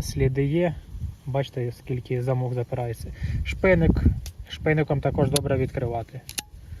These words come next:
Тут механіка чудова просто. Як шпиником,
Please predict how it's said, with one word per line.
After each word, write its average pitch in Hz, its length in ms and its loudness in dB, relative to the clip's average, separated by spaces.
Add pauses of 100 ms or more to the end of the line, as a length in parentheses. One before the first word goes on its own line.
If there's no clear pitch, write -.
(960)
Тут 170 160 -4
механіка 147 540 4
чудова 123 400 2
просто. - 440 -6 (800)
Як 139 200 0
шпиником, 175 640 0